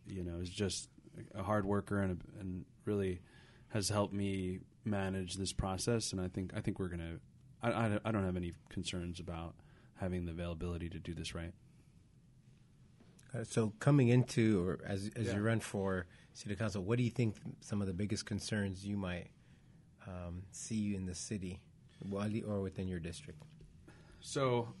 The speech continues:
Speaker 1: I've been knocking on doors now for, uh, a few weeks, and the main concerns that people have,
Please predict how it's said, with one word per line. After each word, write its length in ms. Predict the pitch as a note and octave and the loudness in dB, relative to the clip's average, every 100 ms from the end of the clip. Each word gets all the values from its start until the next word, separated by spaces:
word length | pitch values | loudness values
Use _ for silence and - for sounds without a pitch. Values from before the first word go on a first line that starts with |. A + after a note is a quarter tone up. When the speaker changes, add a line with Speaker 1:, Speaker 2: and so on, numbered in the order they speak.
| - | -8
Speaker 1:
I've 80 | B2+ | 0
been 100 | C#3+ | 4
knocking 280 | C#3+ C#3 C3 | 4 4 4
on 160 | A2+ | 2
doors 520 | A2+ A2+ A2 G#2+ - - - - - - - | 4 2 2 0 -6 -10 -16 -18 -18 -18 -10
now 280 | A2 G2+ G2 | -6 -4 -4
for, 260 | - G2+ | -4 -4
uh, 220 | F#2 F2+ F2+ | -2 -4 -6
a 40 | |
few 220 | G2 A2 G2+ | -6 -4 0
weeks, 400 | G2+ F#2+ - - - - - - | 0 -2 -6 -8 -12 -16 -16 -10
and 400 | G#2+ G#2+ G#2 G2 - - - | -4 -2 -2 -4 -8 -18 -10
the 80 | A2 | -4
main 340 | A2 A2 B2 C#3 | -2 2 4 4
concerns 800 | C#3+ A#2+ - A#2 G#2 F#2+ F#2 - | 2 0 0 2 2 2 -2 -4
that 160 | G#2 - | -6 -4
people 340 | A2 G2+ G2+ | -6 -4 -4
have, 380 | F#2+ F#2+ G2+ G#2 | -2 -2 -2 -4